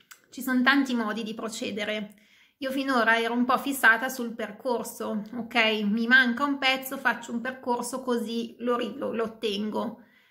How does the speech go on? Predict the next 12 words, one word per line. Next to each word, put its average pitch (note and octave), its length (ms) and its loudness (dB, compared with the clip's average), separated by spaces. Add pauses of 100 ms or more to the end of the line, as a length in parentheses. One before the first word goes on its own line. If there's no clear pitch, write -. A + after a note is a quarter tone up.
(300)
che C#4 180 0
è C4 40 2
vero, B3+ 720 2
però C4+ 260 2
a D4+ 40 4
volte A#3+ 360 2
il G#3+ 80 -8
percorso, A#3 920 -4
proprio C4 260 -4
per B3 140 -2
la A#3+ 120 4
lunghezza, A3+ 840 2